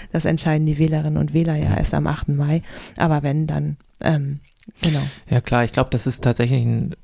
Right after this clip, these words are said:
Speaker 3: wirklich eins der entscheidenden Themen auch für die Zukunft. Also Wohnraum für junge Familien zu finden. Ich meine, Eckernförde lebt nicht nur vom Tourismus, sondern ist eben auch Wirtschaftsstandort. Wir haben Punker, ähm, die sich vergrößern wollen in Gosefeld,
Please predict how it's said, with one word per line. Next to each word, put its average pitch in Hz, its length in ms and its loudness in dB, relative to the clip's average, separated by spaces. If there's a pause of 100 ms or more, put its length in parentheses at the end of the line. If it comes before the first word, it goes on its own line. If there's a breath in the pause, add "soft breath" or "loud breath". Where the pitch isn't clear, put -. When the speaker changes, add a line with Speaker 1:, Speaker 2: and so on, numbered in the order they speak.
Speaker 3:
wirklich - 400 0
eins 117 180 0
der 110 120 2
entscheidenden 117 500 0
Themen 123 300 0
auch 107 220 -2 (120)
für - 180 -2
die 113 120 -2
Zukunft. - 520 -2 (220)
Also 117 300 -4
Wohnraum 123 480 2
für - 140 -4
junge 117 240 2
Familien 117 380 0
zu - 120 -4
finden. 117 320 0
Ich 110 140 -2
meine, 113 260 0
Eckernförde 117 560 0
lebt 113 220 2
nicht 113 140 0
nur 123 100 2
vom 113 180 0
Tourismus, 120 460 0
sondern 113 340 0
ist 143 300 -4
eben 117 280 2
auch - 160 0
Wirtschaftsstandort. 123 720 0 (460 loud breath)
Wir 117 100 0
haben 110 120 0
Punker, 127 540 0
ähm, 117 420 0
die 113 100 -4
sich 113 180 0
vergrößern 120 500 0
wollen 117 220 2
in 110 100 0
Gosefeld, 123 600 0